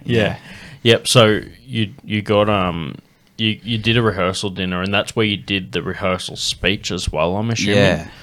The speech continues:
Speaker 2: So the idea of a rehearsal dinner, it's basically the exact same thing as the wedding, but without the wedding. Is that right, or what is
Speaker 1: No
Speaker 2: what?
Speaker 1: ceremony.
Speaker 2: Yeah.
Speaker 1: It's like a close friends and family
Speaker 2: Right.
Speaker 1: come and chat,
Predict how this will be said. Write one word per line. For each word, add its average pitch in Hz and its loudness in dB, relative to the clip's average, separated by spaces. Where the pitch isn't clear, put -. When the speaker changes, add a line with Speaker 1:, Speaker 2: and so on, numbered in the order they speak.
Speaker 2:
So 180 6
the 143 -2
idea 185 0
of 175 4
a - 2
rehearsal 113 2
dinner, 85 -8
it's 131 -2
basically 143 0
the 113 0
exact 117 0
same 127 2
thing 120 -2
as 110 -4
the 107 -8
wedding, 98 -2
but 90 -2
without 90 -4
the 80 -8
wedding. 80 -8
Is 80 -10
that 98 -6
right, 135 -4
or 110 -4
what 92 -2
is 78 -8
Speaker 1:
No 110 4
Speaker 2:
what? 139 4
Speaker 1:
ceremony. 110 0
Speaker 2:
Yeah. 107 2
Speaker 1:
It's 135 4
like 135 4
a 117 4
close 117 2
friends 110 -2
and 95 -2
family 90 -4
Speaker 2:
Right. 98 -8
Speaker 1:
come 98 0
and 90 -4
chat, - -4